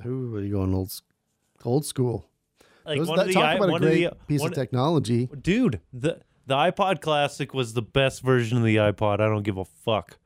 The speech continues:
Speaker 1: 'Cause it was simple. It, it, it was a tank. It la-, those, those lasted forever,
Speaker 2: You could
Speaker 1: too.
Speaker 2: hear the hard drive spinning in 'em.
Speaker 1: <laughs> Yeah.
Speaker 2: You know what I mean? Like, so cool.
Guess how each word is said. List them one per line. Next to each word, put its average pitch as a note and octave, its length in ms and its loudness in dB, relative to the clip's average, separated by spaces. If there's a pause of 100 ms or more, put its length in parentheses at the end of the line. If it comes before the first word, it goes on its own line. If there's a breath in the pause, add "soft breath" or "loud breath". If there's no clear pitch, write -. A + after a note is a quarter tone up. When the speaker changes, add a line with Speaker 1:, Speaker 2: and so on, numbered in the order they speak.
(960)
Speaker 1:
'Cause A#2+ 140 -8
it C#3 60 2
was B2 140 0
simple. C#3 760 2
It, A#2+ 140 -4 (180)
it, A#2+ 140 -2 (760)
it C#3+ 80 -6
was A#2+ 140 -2
a A2 60 -4
tank. C3+ 440 -2
It C3 300 -8
la-, B2 300 2
those, C#3 340 0
those C3+ 220 2
lasted D#3 360 0
forever, C#3+ 380 -2
Speaker 2:
You G3+ 60 0
could D#3 100 0
Speaker 1:
too. A#2 80 -4
Speaker 2:
hear G3 260 4
the D#3+ 160 6
hard D3+ 300 4
drive C3+ 320 2
spinning A#2 420 0
in G#2 120 2
'em. G2 160 -4 (260)
Speaker 1:
<laughs> - 240 -20
Yeah. A#2+ 300 2 (240)
Speaker 2:
You C3+ 160 -2
know D#3 100 4
what F3 100 4
I E3+ 60 4
mean? E3+ 260 4
Like, D3 240 6
so D#3 380 6
cool. A#2+ 380 2